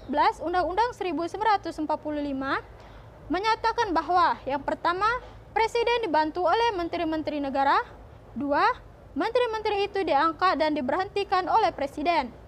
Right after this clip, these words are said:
Dan yang ketiga, menteri-menteri itu memimpin departemen pemerintahan. Segala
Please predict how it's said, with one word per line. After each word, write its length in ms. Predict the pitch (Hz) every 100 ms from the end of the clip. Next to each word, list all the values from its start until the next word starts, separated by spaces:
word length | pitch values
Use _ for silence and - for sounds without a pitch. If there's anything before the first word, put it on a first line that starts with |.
| - - -
Dan 180 | 320 453
yang 160 | 403 320
ketiga, 480 | 285 330 359 294 - - - - 320
menteri-menteri 720 | 427 480 427 403 392 349 381
itu 140 | 381 381
memimpin 560 | 339 302 320 381 403 392
departemen 640 | 427 339 339 381 339 311
pemerintahan. 800 | 311 349 285 277 254 269 311 269 226 - - - - - - - - - - - - - -
Segala 400 | 392 403 453